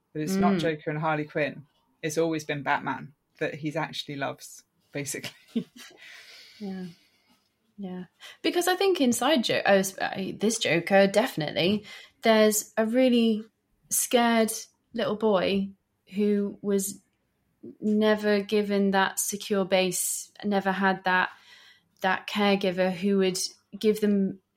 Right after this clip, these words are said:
Speaker 2: you know, direct boundaries, but cared and had a moral compass. So I can
Speaker 1: Yeah.
Speaker 2: completely understand why he would love and actually look up to someone like Batman in the end and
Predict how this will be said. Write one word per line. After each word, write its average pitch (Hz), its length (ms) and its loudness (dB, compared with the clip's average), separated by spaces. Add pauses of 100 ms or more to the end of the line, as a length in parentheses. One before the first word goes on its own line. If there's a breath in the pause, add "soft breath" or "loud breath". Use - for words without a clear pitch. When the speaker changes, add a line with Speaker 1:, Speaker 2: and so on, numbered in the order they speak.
(140)
Speaker 2:
you 208 140 0
know, 175 260 0 (180)
direct 208 480 0
boundaries, 196 600 2
but - 200 -8
cared 202 640 0 (480 soft breath)
and 196 380 6
had 202 180 -2
a 202 60 4
moral 208 320 6
compass. 208 640 2 (220 soft breath)
So 269 160 4
I 262 80 6
can 214 140 -2
Speaker 1:
Yeah. 190 60 -4
Speaker 2:
completely 220 300 0
understand 196 480 0
why 185 220 0
he 208 180 -2
would 269 240 -2 (960)
love 185 360 4
and 175 180 0
actually 175 400 2
look 180 240 -4
up - 200 2
to 175 100 -10
someone 175 240 -4
like - 160 -4
Batman 170 440 2
in 170 80 0
the 170 140 4
end 165 260 2
and 180 180 -2